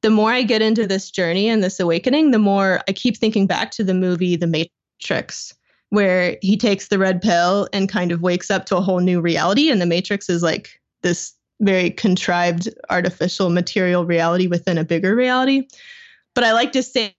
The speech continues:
that the reality that we wake up to, fortunately, is, is much better than what <laughs> they wake up to in The Matrix. But the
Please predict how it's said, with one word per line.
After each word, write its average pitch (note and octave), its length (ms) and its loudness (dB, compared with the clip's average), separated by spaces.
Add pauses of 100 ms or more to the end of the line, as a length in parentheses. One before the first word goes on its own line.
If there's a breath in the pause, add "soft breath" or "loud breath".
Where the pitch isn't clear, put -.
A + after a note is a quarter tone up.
(160)
that G#3 220 -2
the G3 100 -4
reality G3+ 420 0
that E3+ 120 -4
we F#3+ 160 -2
wake G#3+ 220 -2
up B3 180 -2
to, D4+ 160 0
fortunately, C#4+ 540 0
is, A3+ 160 0
is F3+ 160 0
much F#3+ 260 0
better G3 260 2
than F#3+ 120 0
what F3+ 120 0
<laughs> - 20 0
they C#4+ 140 2
wake A3+ 220 0
up F#3+ 120 -6
to A3 140 0
in G3+ 100 2
The F#3 80 2
Matrix. F#3 560 -2 (580 loud breath)
But F#3 380 0
the - 100 -2